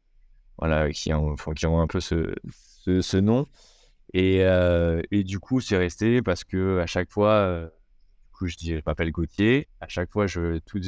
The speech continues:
à chaque début d'année, je vois que c'est compliqué pour eux. Je dis, « Bah, si tu veux, on m'appelle Gucci, appelle-moi Gucci. » Et, euh, et du coup, voilà, à chaque fois, ça se transmet d'année en année. Et puis, euh,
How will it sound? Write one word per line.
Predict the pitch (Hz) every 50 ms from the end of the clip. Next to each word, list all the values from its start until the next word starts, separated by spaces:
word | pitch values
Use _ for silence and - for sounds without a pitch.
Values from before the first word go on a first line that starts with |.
| 90 87 85
à |
chaque | 82 - 95 87
début | 90 90 92 92
d'année, | 95 90 95 98 98 90
je | 78 85
vois | 80 90 95 92
que | - -
c'est | - - - 85
compliqué | - - 87 - 87 - - 82
pour | - - 87 98
eux. | 110 117
Je | -
dis, « | - - - -
Bah, | _
si | - - -
tu | - - - 90
veux, | 92 98 95
on | 87
m'appelle | 82 - 90 82 80
Gucci, | 76 80 - - - 98 98 87
appelle-moi | - - 82 80 80 76
Gucci. » | 80 76 - - - 110 - - _ - - - - - - - - - - _ _ _ _ _ _ _ _ _ - 82
Et, | 82 82 82 85
euh, | 82 80 78 78 -
et | - 87 82
du | 87 85
coup, | - - - 104
voilà, | 98 92 85 76 73
à | 76
chaque | - - 82 76
fois, | - 92 92
ça | - 87 82
se | -
transmet | - - 85 82 - - 95
d'année | 90 90 87 87
en | 85 85
année. | 82 82 82 87 92 98 107 107 104 98 90 85
Et | 76
puis, | - - - - - 82 82 87 82
euh, | 78 73